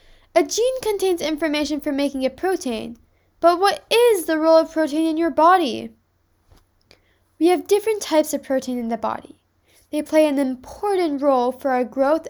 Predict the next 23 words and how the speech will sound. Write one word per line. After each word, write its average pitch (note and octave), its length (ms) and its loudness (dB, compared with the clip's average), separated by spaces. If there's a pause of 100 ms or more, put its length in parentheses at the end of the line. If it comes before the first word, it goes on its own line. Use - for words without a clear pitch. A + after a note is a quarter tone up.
(140)
and F4 280 2
development D4 680 2 (220)
and C4+ 460 0
our B3 120 2
body A#3 340 0
functions. - 680 -20 (1000)
Some F#4 300 0
different G4+ 320 -4
types E4+ 220 -2
of E4 100 -6
protein C4+ 420 -2
would C4 120 -2
include B3+ 420 -8
transport F#4+ 640 -4
proteins, - 680 -12 (300)
like C#4 160 -6
hemoglobin, B3 920 -4 (340)
that D4 180 -2
transport D4+ 520 -4
oxygen D4+ 460 2
throughout C#4 680 0
the A#3+ 80 -2
body. G#3+ 500 -4